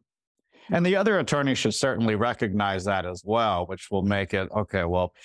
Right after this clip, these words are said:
if we go into court and argue that issue, more likely than not, we, we have an uphill battle, and the judge, more likely than not, would probably rule for the other side.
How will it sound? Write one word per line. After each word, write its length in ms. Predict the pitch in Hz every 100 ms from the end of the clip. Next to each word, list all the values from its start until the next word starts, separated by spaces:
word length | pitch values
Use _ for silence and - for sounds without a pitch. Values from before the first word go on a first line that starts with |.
| -
if 200 | - 87
we 100 | 107
go 260 | 98 107 107
into 160 | 101
court 400 | 90 - 101 95
and 140 | 90 90
argue 360 | 90 90 85 90
that 220 | 87 82
issue, 260 | 82 - 87
more 320 | 107 151 175
likely 480 | 165 131 123 123 113
than 180 | 107 104
not, 380 | 98 92 92 73
we, 420 | 90 90 90 87 -
we 180 | 87
have 220 | 90 92 90
an 80 |
uphill 340 | 90 82 - 85
battle, 500 | 85 98 101 101 101
and 80 | 92
the 80 |
judge, 400 | 85 - 90 85
more 320 | 92 131 151 147
likely 460 | 110 104 - 95
than 160 | 95 95
not, 260 | 90 87 -
would 120 | 90
probably 460 | - 92 90 82 90
rule 240 | 82 87
for 220 | - 87
the 160 | 80 78
other 180 | 73 65
side. 380 | - 71 -